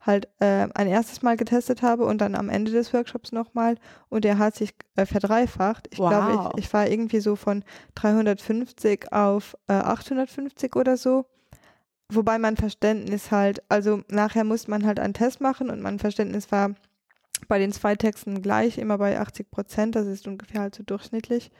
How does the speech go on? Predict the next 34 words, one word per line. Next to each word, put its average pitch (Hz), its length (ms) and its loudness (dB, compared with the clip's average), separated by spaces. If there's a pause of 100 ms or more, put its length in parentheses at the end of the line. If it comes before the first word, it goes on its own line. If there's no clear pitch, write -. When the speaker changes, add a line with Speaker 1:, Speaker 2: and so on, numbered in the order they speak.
(720)
Speaker 1:
Ähm, 214 420 2 (360)
aber 220 220 4
das 214 140 -4
Ding 220 180 2
war 220 80 2
beim 208 180 0
zweiten 208 460 -2 (340)
Text, - 440 -2
das 214 220 -2
waren 202 160 2
halt 214 140 4
immer 208 220 0
so 208 100 -6
Sachtext 202 560 -2
und 202 140 -4
der 196 100 0
zweite 202 300 -4
Text - 340 -4 (120)
ging 208 180 0
um 196 200 -2
ein 196 200 -2
Thema, 196 340 2
wo 208 60 4
ich 202 120 -2
mich - 180 -4
relativ 196 380 2
gut - 160 0
auskenne, 208 460 0
Speaker 2:
Ah. 208 100 4
Speaker 1:
sodass 233 280 2
ich 233 140 2
nicht - 320 4
Speaker 2:
<laughs> - 20 4
Speaker 1:
weiß, 247 200 2